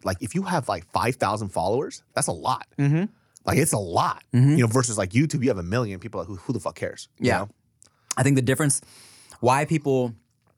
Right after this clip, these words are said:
Speaker 2: were really going hard on Twitch for a while, even though it's, like, a, a small amount of subscribers or followers,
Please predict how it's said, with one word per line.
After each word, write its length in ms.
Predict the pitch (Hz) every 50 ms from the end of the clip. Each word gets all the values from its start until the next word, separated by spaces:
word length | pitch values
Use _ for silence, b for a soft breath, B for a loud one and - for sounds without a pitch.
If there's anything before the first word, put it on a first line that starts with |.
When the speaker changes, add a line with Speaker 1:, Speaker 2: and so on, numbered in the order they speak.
| _ _ -
Speaker 2:
were 360 | 117 123 127 123 120 117 113
really 280 | 107 123 135 143 143 135
going 220 | 127 123 117 110
hard 180 | 113 117 117 113
on 80 | 113
Twitch 280 | 110 - - 123 113 -
for 80 | -
a 60 | 117 104
while, 360 | 107 113 113 113 110 107 104 _ _ -
even 160 | 139 127 127
though 60 | 127
it's, 100 | 120 117
like, 80 | 120 101
a, 80 | 113 110 -
a 60 | 120
small 280 | 113 - 127 117 117 120
amount 220 | 117 117 113 113
of 140 | 110 98 - -
subscribers 540 | - - 104 - - 117 117 123 147 151 131
or 60 | 113
followers, 420 | 104 - 110 113 127 143 160 170